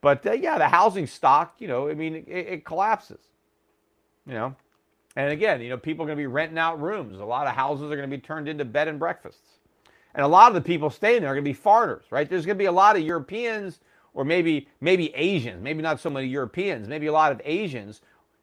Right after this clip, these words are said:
you know, young Asian kids are gonna come backpacking around, uh, the U S, uh, with their appreciated foreign currencies, you know, uh, traveling around, just like American kids used to do in the nineteen fifties and nineteen sixties.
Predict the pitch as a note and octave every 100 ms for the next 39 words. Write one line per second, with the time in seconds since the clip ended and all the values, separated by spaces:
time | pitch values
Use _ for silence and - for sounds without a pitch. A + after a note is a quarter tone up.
0 | _ C3 B2 C#3 E3+ D#3 D#3+ E3+ C#3 C3
1 | - G#3+ E3 B2 C3+ B2+ D#3 C3 D3+ D#3+
2 | - E3 E3 D3+ C3+ C#3 D3 D3 C#3 -
3 | _ _ - B2+ C#3 D3 D3+ G#3 C3 -
4 | - C#3 A#2+ B2 C#3 C3+ C3 B2 - F3+
5 | - F3 C3+ A2+ E3 D3+ B2 - A#3 F3+
6 | - G2+ B2 _ _ _ - C#3 A#2 -
7 | _ _ - C3 C3 F3+ F3 D#3 D#3+ D3
8 | D3 F3+ G3 G#3+ F#3+ F3+ A#3+ A#3 D#3+ B2
9 | - C#3 G#2+ C#3 - A#2+ C#3 C3 C#3 D#3
10 | D3 D#3 C3+ - F#3 E3+ D3+ C#3 D3 D3+
11 | - C#3+ B2 G#3 F#3+ C#3 B2